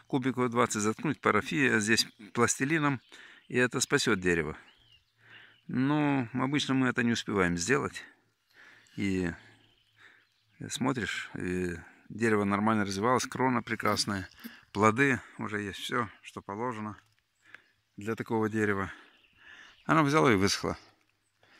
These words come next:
на ногах. Поэтому надо быть очень внимательным.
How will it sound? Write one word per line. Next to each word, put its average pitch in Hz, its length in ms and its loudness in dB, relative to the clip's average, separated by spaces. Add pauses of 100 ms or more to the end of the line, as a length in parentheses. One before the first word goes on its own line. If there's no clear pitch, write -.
(460)
на 104 120 2
ногах. 92 480 -2 (1000)
Поэтому 135 360 -2
надо 120 220 -4
быть 104 220 -10
очень 104 200 -8
внимательным. 90 560 -2